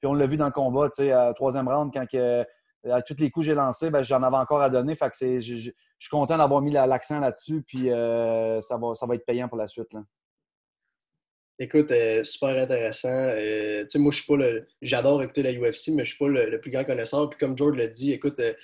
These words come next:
Speaker 2: moi, je travaille encore à la cage, puis ça a été la première fois, là, avec les restrictions, tu sais, les, les temps qu'on, on vit un peu ici, c'est la première fois que les, les gens pouvaient revoir de la U F C en, en salle à manger un peu, là. Puis l'autre soir, ça a été,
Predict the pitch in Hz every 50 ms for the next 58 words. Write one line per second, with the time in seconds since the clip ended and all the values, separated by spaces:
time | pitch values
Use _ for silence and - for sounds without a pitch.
0 | - - - _ _ _ - 131 - 131 120 120 127 127 123 120 - 143 143 131
1 | 113 110 - 131 135 143 139 131 - - - - 120 110 110 107 120 120 113 -
2 | 135 127 123 123 123 - - 135 139 135 131 127 123 120 117 110 110 113 113 -
3 | 123 113 120 - - 117 110 - 135 135 135 - - - - 123 117 113 113 113
4 | 110 - 123 123 120 117 117 117 117 117 104 107 113 113 113 123 127 120 - 135
5 | 117 113 - - 143 151 147 - - _ _ _ _ _ _ 120 117 120 123 143
6 | 143 139 127 123 - 156 156 147 151 127 120 120 120 120 117 113 113 113 113 117
7 | 117 120 117 - - 135 143 143 - 135 127 120 117 113 117 127 131 127 123 117
8 | 120 120 113 113 - - - - 143 139 135 120 113 110 110 113 107 - _ _
9 | _ - 123 120 117 - 131 131 127 127 120 117 117 123 139 135 127 139 143 147
10 | 143 139 139 - 117 113 120 113 113 113 - 135 135 127 135 117 113 113 131 135
11 | 135 131 127 -